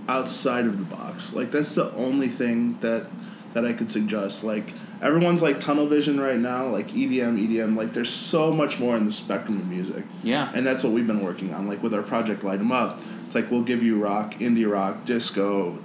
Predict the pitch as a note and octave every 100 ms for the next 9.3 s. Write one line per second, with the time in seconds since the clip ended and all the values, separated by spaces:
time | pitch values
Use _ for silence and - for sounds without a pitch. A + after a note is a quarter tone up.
0 | - A#2+ A#2 A2 A2 G2+ G2 G2 G2+ G#2+
1 | A#2 A#2 A#2 G#2+ G#2 G#2 - G#2+ A#2 A2+
2 | F2+ B1 E2 - - - - - A#2+ A#2+
3 | F2+ B2 B2 C#3 C3+ A#2 - A2 G#2+ B2+
4 | F#2+ G#2+ G#2+ G#2+ A2 G2+ G#2+ A#2+ - -
5 | A#2 A#2 B2 G#2+ G#2+ G#2 G2+ C#3 B2 C3
6 | A#2+ A#2+ - - C3+ C#3 D3+ - D3 C#3+
7 | A#2+ A#2+ A#2+ A#2 A#2 A#2+ A#2+ A2 B2 A2
8 | A2 A2+ G2 G#2 C3 B2+ G2+ A#2 A#2+ A#2
9 | B2 A2+